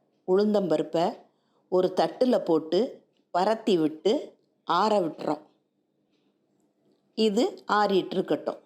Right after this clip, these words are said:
அதே பேன்ல நம்ம எடுத்து வச்ச முக்கால் கப்பு அளவுக்கு இருக்கிற கவுனி அரிசி,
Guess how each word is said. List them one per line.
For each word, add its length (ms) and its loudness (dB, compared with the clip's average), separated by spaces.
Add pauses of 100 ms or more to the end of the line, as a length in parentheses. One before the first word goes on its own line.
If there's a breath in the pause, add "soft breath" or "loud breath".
(1600)
அதே 320 2
பேன்ல 800 0 (800)
நம்ம 260 2
எடுத்து 400 2
வச்ச 280 0
முக்கால் 440 0
கப்பு 560 -2 (120)
அளவுக்கு 520 0
இருக்கிற 580 -2
கவுனி 380 2
அரிசி, 480 -2